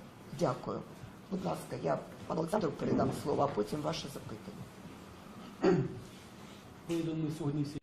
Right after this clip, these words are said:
Speaker 2: чули, да? Ми наводили певні аргументи. Ми, ми вважаємо, що ці аргументи є досить серйозними. Ті клопотання, які були подані детективами, прокурором для накладення арешту, вони за практикою досить часто задовольняються. Однак, якщо їх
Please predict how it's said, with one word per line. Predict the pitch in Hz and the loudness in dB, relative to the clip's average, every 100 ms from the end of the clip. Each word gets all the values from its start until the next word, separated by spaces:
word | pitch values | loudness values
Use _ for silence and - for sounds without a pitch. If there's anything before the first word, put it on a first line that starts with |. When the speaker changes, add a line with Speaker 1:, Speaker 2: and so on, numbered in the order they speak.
| - | -6
Speaker 2:
чули, | 139 139 135 | -4 -2 -2
да? | 160 185 - - - | -4 -6 -10 -10 0
Ми | 160 180 | 6 8
наводили | 180 180 165 151 - | 8 6 4 0 2
певні | 160 147 143 139 160 | 2 2 0 0 2
аргументи. | 143 165 147 135 131 - - - - - | 6 8 8 6 2 -4 -8 -10 -10 -2
Ми, | 143 160 | 4 8
ми | 180 185 | 10 10
вважаємо, | 170 139 165 151 | 10 8 4 2
що | - 143 | 0 0
ці | |
аргументи | 160 143 156 160 | 2 4 4 4
є | 147 | 2
досить | 143 143 - | 2 0 2
серйозними. | 139 135 127 139 147 - - - - | 4 4 2 2 0 -2 -8 -6 6
Ті | 202 | 6
клопотання, | 185 180 180 185 175 165 | 10 8 8 6 6 8
які | 160 156 | 6 4
були | 151 160 151 | 4 4 4
подані | 160 143 135 131 - - - 139 | 2 4 6 6 2 -6 -2 2
детективами, | 147 175 - 151 139 139 - | 2 2 4 6 6 4 2
прокурором | 139 160 151 143 135 | -2 2 4 4 6
для | 143 | 4
накладення | 143 147 139 143 156 | 4 2 6 6 6
арешту, | 208 220 - 180 - - - | 4 0 -2 -2 -2 -4 6
вони | 156 226 214 - - 131 | 10 12 10 6 2 8
за | 185 | 8
практикою | 196 214 196 - - 147 | 10 10 10 6 2 6
досить | 180 180 151 - | 6 6 0 2
часто | 156 143 135 | 2 2 0
задовольняються. | 151 170 190 226 247 220 196 - - - | 2 4 4 2 2 0 -2 -4 -6 0
Однак, | 151 196 190 | 6 8 8
якщо | 185 - 180 | 4 6 6
їх | 185 | 6